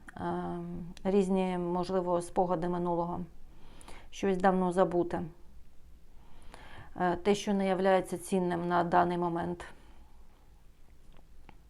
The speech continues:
Це руйнує здоров'я. У когось, е, постійні, м,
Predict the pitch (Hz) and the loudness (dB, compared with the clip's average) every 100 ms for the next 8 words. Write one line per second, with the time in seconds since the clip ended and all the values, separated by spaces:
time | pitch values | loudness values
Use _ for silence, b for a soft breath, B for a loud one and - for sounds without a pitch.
0 | - - - - - - B B B B | -20 -18 -18 -18 -20 -18 B B B B
1 | - 196 185 180 180 175 170 185 170 170 | 0 2 4 2 0 0 -2 -2 -2 0
2 | 175 170 156 - B B B - 190 240 | -2 -4 -8 -14 B B B -6 2 4
3 | 240 226 - 208 202 196 190 185 - - | 6 4 2 0 2 4 2 -2 -6 -14
4 | - 196 190 - 214 220 208 202 196 185 | -2 2 2 2 2 4 6 4 2 0